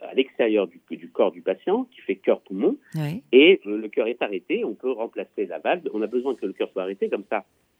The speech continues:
Speaker 1: ça bouge pas, il n'y a pas le sang qui nous gêne, et on peut enlever la valve, euh, défectueuse et la remplacer soit par une valve mécanique,
Speaker 2: Oui.
Speaker 1: qui nécessite un traitement anticoagulant à vie,
Speaker 2: Oui.
Speaker 1: soit une valve biologique de porc ou de mouton,
Speaker 2: Mhm.
Speaker 1: qui a une durée de vie de dix, quinze ans,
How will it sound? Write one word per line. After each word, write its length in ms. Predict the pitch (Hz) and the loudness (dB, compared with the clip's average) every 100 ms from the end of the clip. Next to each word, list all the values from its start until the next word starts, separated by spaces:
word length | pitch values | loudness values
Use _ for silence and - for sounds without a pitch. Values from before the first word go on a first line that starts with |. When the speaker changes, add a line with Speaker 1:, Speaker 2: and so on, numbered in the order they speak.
| _ | _
Speaker 1:
ça 60 | 95 | -4
bouge 260 | 92 123 - | -4 -6 0
pas, 280 | 117 170 233 _ _ - | 2 2 0 _ _ -2
il 40 | |
n'y 20 | |
a 40 | 98 | 0
pas 100 | 120 | 0
le 80 | - | 0
sang 120 | 135 | -2
qui 140 | - 98 | -2 -6
nous 100 | 85 | 0
gêne, 360 | 117 196 247 - | 2 2 0 -2
et 100 | 104 | -2
on 100 | 101 | -2
peut 320 | - 131 180 - | -2 -2 -2 -2
enlever 340 | 139 143 127 | -2 0 0
la 120 | 110 87 | 0 0
valve, 300 | 101 87 80 - _ _ | -4 -4 -6 -16 _ _
euh, 20 | 78 82 80 | -16 -14 -10
défectueuse 680 | 85 117 104 - 92 127 185 | 0 0 0 -2 6 8 8
et 40 | |
la 140 | 110 101 | 4 0
remplacer 540 | 123 117 110 - 101 | -2 -2 -4 -4 -6
soit 220 | - 180 185 | -2 -2 0
par 120 | 113 | 0
une 120 | 107 | -2
valve 180 | 101 92 90 | -4 -6 0
mécanique, 480 | 135 131 92 131 - | 0 0 -4 -4 -6
Speaker 2:
Oui. 200 | 160 151 | -6 -6
Speaker 1:
qui 60 | 156 | -4
nécessite 360 | 110 107 - 101 | -6 -8 -4 -4
un 60 | |
traitement 360 | 98 107 - 104 | 0 -2 2 2
anticoagulant 600 | 101 - 95 95 92 87 - | 2 2 0 2 -2 -4 -8
à 120 | 95 | -6
vie, 220 | 90 185 - _ 151 | -4 -4 -6 _ -10
Speaker 2:
Oui. 260 | 147 208 - | -8 -10 -4
Speaker 1:
soit 160 | - 165 | 6 6
une 100 | 131 | 8
valve 200 | 113 95 | 0 0
biologique 580 | 117 135 98 101 180 110 | 0 0 0 -4 -12 -8
de 80 | 101 | -8
porc 480 | - 107 101 90 - | -2 -2 -2 -4 -12
ou 80 | 110 | -12
de 100 | 98 | -8
mouton, 380 | 90 82 135 233 - | -8 -6 -4 -4 -6
Speaker 2:
Mhm. 280 | 175 180 226 | -6 -4 0
Speaker 1:
qui 80 | 135 | 2
a 40 | |
une 100 | 113 | 2
durée 200 | 110 101 | 2 -2
de 80 | 95 | -4
vie 100 | 147 | -6
de 120 | 117 | -4
dix, 200 | 90 151 - | -4 -6 -4
quinze 260 | 101 87 92 | -2 -2 0
ans, 160 | 202 | -2